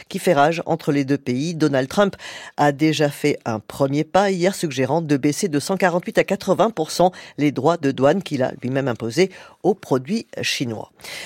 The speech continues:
Bruno Retailleau persiste et signe, il souhaite la dissolution du collectif Urgence Palestine. Le ministre de l'Intérieur justifie sa décision, appelle à la violence, provocation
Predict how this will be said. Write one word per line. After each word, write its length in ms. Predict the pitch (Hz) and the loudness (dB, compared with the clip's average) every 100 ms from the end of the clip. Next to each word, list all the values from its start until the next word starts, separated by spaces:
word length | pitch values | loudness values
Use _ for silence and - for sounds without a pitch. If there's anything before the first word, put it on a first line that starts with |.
| - | -4
Bruno 260 | 185 240 247 | 2 6 6
Retailleau 380 | 233 220 208 202 | 6 4 2 4
persiste 480 | 190 185 233 - | 2 0 -4 -2
et 60 | 165 | -2
signe, 320 | 160 247 226 | 0 0 2
il 120 | 185 | 2
souhaite 340 | 165 - 208 - | 0 0 0 0
la 200 | 165 156 | 2 0
dissolution 800 | 143 220 - 226 196 - 226 233 | 0 -6 0 0 0 -2 0 2
du 200 | 175 175 | 0 -4
collectif 540 | - 165 160 240 - | 0 0 0 -4 -2
Urgence 380 | 180 156 196 220 | -2 0 -2 0
Palestine. 760 | - 196 165 - - 196 240 | 2 2 2 -4 -2 0 4
Le 120 | 185 156 | 4 2
ministre 480 | 151 160 - - | 0 -2 -2 -2
de 80 | 135 | 0
l'Intérieur 420 | 135 135 139 151 | 0 2 2 2
justifie 540 | 139 139 - 143 - 156 | 0 -4 -6 -8 -6 -4
sa 180 | - 135 | 0 0
décision, 580 | 160 160 185 185 240 | 0 -2 -4 2 4
appelle 400 | 214 151 - 131 | 6 4 2 2
à 60 | 123 | 2
la 140 | 110 | 2
violence, 440 | 113 131 143 175 175 | 0 2 2 2 0
provocation 720 | - 143 123 135 127 - 143 | -2 0 0 -2 -2 0 0